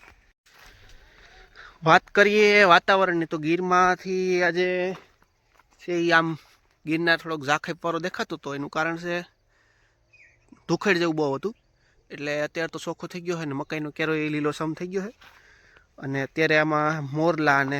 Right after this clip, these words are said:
ઘઉંમાં ને એવું બધું આટા મારી રાખતું. એનું કારણ, કારણ કે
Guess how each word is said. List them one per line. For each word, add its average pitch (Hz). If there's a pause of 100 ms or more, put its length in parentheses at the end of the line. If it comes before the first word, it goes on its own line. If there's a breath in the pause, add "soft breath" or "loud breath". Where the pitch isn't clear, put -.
ઘઉંમાં 147
ને 151
એવું 147
બધું 147
આટા 156
મારી 156
રાખતું. 143
એનું 135
કારણ, 170 (920 loud breath)
કારણ 175
કે 180